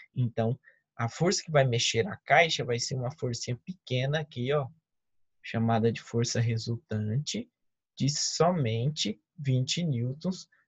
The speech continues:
pra, da esquerda pra direita. Quem vai ganhar é esse aqui, que aplicou a força maior. Então, o movimento da caixa vai ser com uma força pequenininha pra esse lado, tá? Então, sentidos,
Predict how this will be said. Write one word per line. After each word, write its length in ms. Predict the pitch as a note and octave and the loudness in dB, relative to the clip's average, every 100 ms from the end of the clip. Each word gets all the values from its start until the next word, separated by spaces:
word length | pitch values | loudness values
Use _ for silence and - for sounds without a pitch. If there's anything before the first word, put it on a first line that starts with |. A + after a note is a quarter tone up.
| _ _ _ _ | _ _ _ _
pra, 340 | - A#2 A#2 D3+ _ _ | 4 4 4 -2 _ _
da 400 | - A2 G#2 A2 _ - | -2 0 0 -2 _ -6
esquerda 540 | C3+ - - A#2 A#2 D3+ | -4 -2 -2 0 2 2
pra 180 | D#3+ | 2
direita. 560 | E3+ G3 - C3+ G2+ A2 | 0 0 0 0 0 -8
Quem 240 | - A2 | -6 -4
vai 160 | G#2+ A2 | 0 -2
ganhar 320 | A2 A2 A2+ | -2 -2 2
é 140 | A#2 D3+ | 2 2
esse 240 | C3+ - | 0 -4
aqui, 240 | - G#3+ - | -6 -8 -12
que 300 | _ _ E3+ | _ _ -2
aplicou 360 | - F#3+ - | 0 -2 2
a 80 | E3 | 2
força 360 | - D3 D3 D#3+ | 2 -2 -2 -2
maior. 420 | G#3 A3+ B2 - _ | 0 0 0 -2 _
Então, 140 | - A#2 | -6 -2
o 20 | |
movimento 460 | A#2+ A#2 A2+ A#2+ A#2 | 0 -2 -4 -6 -2
da 120 | A#2 | -2
caixa 360 | - C#3 D3+ | 2 0 0
vai 180 | D3+ C#3+ | -2 -2
ser 220 | - C3 | -2 -6
com 120 | D3 D#3 | -6 -4
uma 140 | C#3+ | -4
força 440 | - C3 D3+ F3 F3 _ - | -6 -6 -6 -8 -12 _ -8
pequenininha 680 | F3+ F3+ G3+ D#3+ C#3+ F#3 G3+ | -6 -2 -2 0 0 -2 0
pra 160 | C#3 | 2
esse 280 | A#2+ C#3+ - | 2 0 -4
lado, 360 | F#3 B2+ A2+ - _ _ _ _ _ _ _ _ _ | -2 0 -2 -8 _ _ _ _ _ _ _ _ _
tá? 220 | A2+ C3 - _ _ - | -6 -6 -8 _ _ -8
Então, 420 | A#2+ - B2+ D3+ - _ _ _ _ _ | -6 -2 -2 -2 -8 _ _ _ _ _
sentidos, 1300 | - - C#3 - - G3 G#3 F3 D3+ - - - - | -4 2 2 2 0 0 0 -2 -6 -8 -16 -20 -20